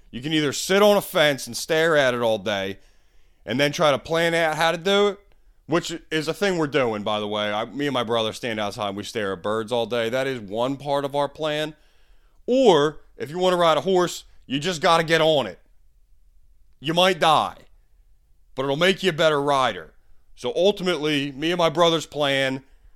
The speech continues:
we're going with the second one there, where it's just get on the horse and hope nobody breaks their neck.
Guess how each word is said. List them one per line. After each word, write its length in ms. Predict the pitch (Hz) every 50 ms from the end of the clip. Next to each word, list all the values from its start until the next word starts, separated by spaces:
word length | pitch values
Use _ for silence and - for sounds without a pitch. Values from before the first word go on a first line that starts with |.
| _ _ _ - _ _
we're 140 | - 123 139
going 260 | 135 170 165 170 165
with 140 | 156 156 151
the 80 | - 113
second 500 | - - - - 165 170 - 208 - -
one 220 | 190 202 202 202
there, 420 | 208 214 214 214 214 214 208 202 - - _ _ _ _ _ _ _
where 200 | - 127 135 135
it's 140 | 135 135 -
just 240 | - 143 143 - 113
get 180 | 127 147 156
on 140 | 180 180 190
the 80 | 196 190
horse 380 | - 175 208 208 202 202 202
and 100 | 175 143
hope 200 | 120 156 180 180
nobody 260 | - 165 170 165 175 180
breaks 320 | 151 160 175 175 170 -
their 120 | - 190
neck. 380 | 180 175 147 135 139 143 - -